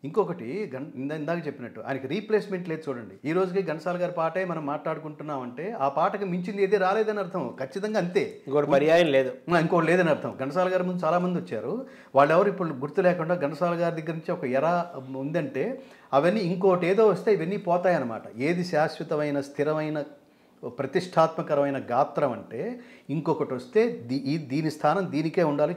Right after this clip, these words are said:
Speaker 1: చెక్కు చెదరకూడదు. అలాంటిది ఘంటసాల గారి గురించి.
Speaker 2: ఇప్పుడు, ఆ,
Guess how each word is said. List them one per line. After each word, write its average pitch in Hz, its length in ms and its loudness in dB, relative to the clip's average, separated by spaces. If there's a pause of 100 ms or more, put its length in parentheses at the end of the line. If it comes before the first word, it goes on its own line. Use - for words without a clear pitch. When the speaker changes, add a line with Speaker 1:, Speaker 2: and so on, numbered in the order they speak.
Speaker 1:
చెక్కు 147 240 -4
చెదరకూడదు. 123 760 -2 (840)
అలాంటిది 143 380 -2
ఘంటసాల 117 300 -10
గారి 107 100 -10
గురించి. 92 400 -20 (140)
Speaker 2:
ఇప్పుడు, 143 440 2
ఆ, 123 420 -4